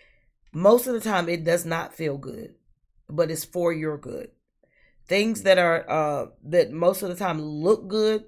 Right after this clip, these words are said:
smell good, taste good, is not always good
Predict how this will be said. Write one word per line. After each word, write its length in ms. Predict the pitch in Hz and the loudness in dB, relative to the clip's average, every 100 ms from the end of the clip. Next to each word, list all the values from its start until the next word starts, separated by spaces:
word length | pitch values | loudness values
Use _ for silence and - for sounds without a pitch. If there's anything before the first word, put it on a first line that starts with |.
| _ _ _ _ _ _ _ _ _ | _ _ _ _ _ _ _ _ _
smell 440 | - 165 185 202 | -8 2 4 4
good, 420 | 190 196 196 190 | 0 -2 -2 -6
taste 340 | - 170 196 - | -2 -2 -2 -4
good, 380 | 190 185 175 - - - - | -2 -2 -4 -8 -20 -4 4
is 200 | 220 208 | 4 4
not 300 | 208 196 - | 2 0 0
always 600 | 180 190 170 170 165 147 | 2 2 4 0 0 -6
good 280 | 165 175 | -4 -4